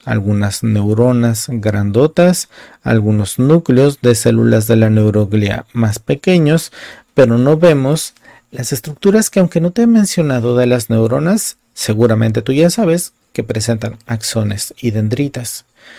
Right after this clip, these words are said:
Los axones y las dendritas no se van a ver siempre, de hecho, prácticamente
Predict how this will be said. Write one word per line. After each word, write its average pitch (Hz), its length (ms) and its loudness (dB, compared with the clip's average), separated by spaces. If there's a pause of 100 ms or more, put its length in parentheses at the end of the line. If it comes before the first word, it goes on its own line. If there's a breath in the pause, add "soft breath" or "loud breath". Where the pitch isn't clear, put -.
(380 loud breath)
Los 156 260 2
axones 123 480 -2
y 127 60 0
las 117 180 2
dendritas 113 640 -2 (120)
no 139 240 -2
se - 140 -2
van 139 200 -2
a 117 60 -2
ver 110 180 -4
siempre, 120 720 -4
de 117 100 0
hecho, 127 320 -4 (560 loud breath)
prácticamente 127 720 -2